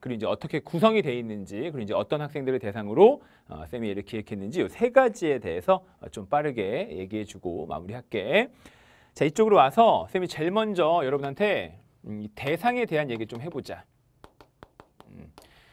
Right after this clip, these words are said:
어, 쌤이 이제 이 강좌를 만들면서 어떤 친구들을 생각하면서 만들었는지,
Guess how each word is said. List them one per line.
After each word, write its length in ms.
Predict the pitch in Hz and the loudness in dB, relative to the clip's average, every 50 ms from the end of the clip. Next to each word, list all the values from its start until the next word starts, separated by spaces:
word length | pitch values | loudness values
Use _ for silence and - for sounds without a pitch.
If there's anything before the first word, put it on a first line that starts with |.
| _ _ _ _ _ _ _ _ _ - - | _ _ _ _ _ _ _ _ _ -10 -10
어, 200 | 98 95 95 95 110 | -8 -6 -6 -4 -2
쌤이 180 | - 180 170 | -2 -2 0
이제 120 | 143 135 127 | 0 0 0
이 560 | 135 156 165 165 160 156 151 135 127 123 120 - | 0 0 0 0 0 2 0 0 0 -2 -4 -4
강좌를 360 | - 127 127 131 139 139 139 | -6 -6 -4 -2 -2 -2 -2
만들면서 440 | 120 101 104 107 110 107 - 104 85 | -2 -4 -4 -4 -6 -6 -4 -2 -2
어떤 320 | 107 110 - 226 233 214 | -2 2 2 2 2 2
친구들을 340 | - - 202 180 165 165 151 | -2 -4 -4 -2 0 -2 -2
생각하면서 420 | - 175 170 156 - 139 127 139 123 | -4 -8 -8 -8 -8 -10 -10 -8 -8
만들었는지, 720 | 87 85 85 95 95 82 80 80 82 - - - - | -8 -8 -8 -10 -12 -12 -12 -16 -18 -18 -20 -20 -20